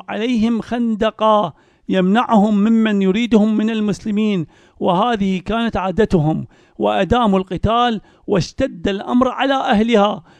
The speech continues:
وتعذرت عليهم الأقوات وغيرها، وسئموا القتال وملازمته". لاحظ، هؤلاء العرب، هؤلاء المسلمون قاوموا بما عندهم هؤلاء المساكين.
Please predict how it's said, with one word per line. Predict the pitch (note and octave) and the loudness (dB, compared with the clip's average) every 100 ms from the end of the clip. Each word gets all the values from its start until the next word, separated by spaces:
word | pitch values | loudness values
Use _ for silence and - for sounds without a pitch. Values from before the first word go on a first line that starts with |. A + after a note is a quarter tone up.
| - | -4
وتعذرت | G#3+ F#3+ - A#3 D4 C#4+ C4 A#3+ | 0 0 -2 -4 0 2 2 2
عليهم | G#3 G#3+ G#3 A#3 B3+ | -2 -2 0 2 2
الأقوات | C4+ A#3+ - G#3 A#3 B3+ A#3+ A3+ - - _ _ _ _ _ _ _ _ _ _ - | 0 -2 -2 0 2 2 2 0 -6 -12 _ _ _ _ _ _ _ _ _ _ -4
وغيرها، | G#3 G3+ A#3+ C4 C4 A3+ A3+ A3 F#3+ - _ - | 0 0 0 0 0 0 0 -2 -8 -14 _ -4
وسئموا | G#3+ F#3+ A#3+ C#4+ C4+ B3 | -2 0 0 2 2 2
القتال | A#3+ A#3 G#3+ A#3+ B3+ B3 A#3 | 0 -2 -2 -2 0 0 2
وملازمته". | A3 A3 A3+ A3 A3 C4 B3+ A#3 G#3 G#3+ | 2 2 0 -2 2 2 4 4 6 4
لاحظ، | A3 G3+ B3+ | 2 -2 -2
هؤلاء | G3 G#3 G3+ A#3 A#3 | -2 -2 -4 -4 -6
العرب، | G#3+ B3 B3 A#3 F#3 | -4 0 2 2 0
هؤلاء | G3+ G3 G#3 G#3+ | 0 0 -2 -4
المسلمون | G#3+ G3+ - A#3+ B3 B3+ A#3+ A3 F3+ _ _ - | -4 -4 -2 0 2 2 2 0 -4 _ _ -6
قاوموا | C#4+ C#4 C4 B3+ C4 | 0 2 4 6 4
بما | C4 C4 | 4 4
عندهم | B3+ B3+ C4 A#3 A3+ | 2 0 2 4 4
هؤلاء | A3+ A#3 A3 A3+ | 2 0 -2 -2
المساكين. | A3 - A3 G3 A3 G#3 G#3 G3+ G3 G3 G3 F#3+ - | -2 -2 -4 -6 -4 -2 -2 -4 -4 -4 -4 -6 -8